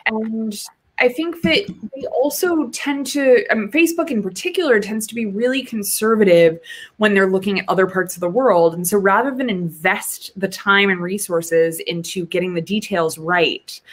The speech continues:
um, they'll just blanket ban certain things in certain, um, regions. And, and that's something that's sort of, uh, it's almost new. I mean, we've seen it increasingly during the pandemic, um, but also, you know, around the past couple of years, like, to give a very clear example that I think is gonna be,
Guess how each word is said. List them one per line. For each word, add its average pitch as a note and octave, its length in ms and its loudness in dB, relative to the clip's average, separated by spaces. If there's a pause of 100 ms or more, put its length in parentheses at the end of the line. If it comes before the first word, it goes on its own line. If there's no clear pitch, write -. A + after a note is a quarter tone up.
(360)
um, D#3+ 480 4
they'll E3+ 540 6
just F3 320 -6
blanket F#3 580 -2
ban F3+ 400 0
certain E3+ 320 -8
things F3 480 -6
in E3 200 -6
certain, E3 580 -8 (180)
um, D3+ 340 -4
regions. - 800 0 (440)
And, G3+ 260 2
and A3 180 2
that's D#4 240 0
something F4+ 320 0
that's - 220 0
sort G#3+ 180 0
of, D#3+ 180 -6 (120)
uh, - 180 0
it's B3+ 160 2
almost G4 300 -2
new. F#3 500 2
I - 20 -2
mean, E3+ 160 -6
we've F#3+ 140 -4
seen B3+ 160 -2
it C4+ 140 -4
increasingly B3 560 -4
during F3 220 0
the E3+ 60 -4
pandemic, F3+ 680 -2
um, F3 200 2
but E3+ 80 0
also, A3 400 0
you A3 80 -4
know, F3 80 2
around F3+ 240 -2
the F#3 80 -6
past G#3 220 -8
couple F#3+ 180 -10
of F3+ 60 -4
years, F3+ 340 2
like, B2+ 140 -6
to F#3+ 100 -6
give G#3 160 2
a F#3+ 80 -2
very G3+ 560 2
clear A#3+ 420 4
example E3+ 680 0
that D#3+ 100 -2
I D#3+ 80 0
think E3 280 -12
is E3 160 -12
gonna E3+ 180 -6
be, D#3 380 -6